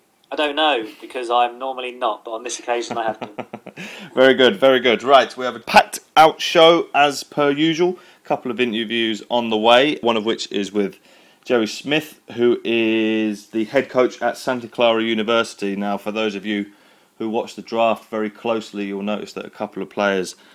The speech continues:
Speaker 2: were drafted, particularly by the Chicago Red Stars, who are from Santa Clara University. So he's a man who knows the collegiate system inside out. So we've got a little chat with him. We've also got, speaking of the Red Stars, Leslie Osborne,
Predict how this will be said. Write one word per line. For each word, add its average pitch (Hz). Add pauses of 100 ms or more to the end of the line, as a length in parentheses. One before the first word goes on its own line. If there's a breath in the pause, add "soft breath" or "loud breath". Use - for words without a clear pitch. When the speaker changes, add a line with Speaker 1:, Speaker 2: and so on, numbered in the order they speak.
(160 soft breath)
Speaker 2:
were 98
drafted, 101 (140)
particularly 104
by 101
the 101
Chicago 101
Red 104
Stars, 92
who 90
are 87
from 87
Santa 92
Clara 92
University. 98
So 101
he's 110
a 95
man 98
who 98
knows 101
the -
collegiate 107
system 104 (360 soft breath)
inside 117
out. 147
So -
we've 107
got 104
a 110
little 107
chat 107
with 101
him. 147 (520 soft breath)
We've 120
also 175
got, 151
speaking 107
of 98
the 101
Red 107
Stars, 127 (200 loud breath)
Leslie 160
Osborne, 123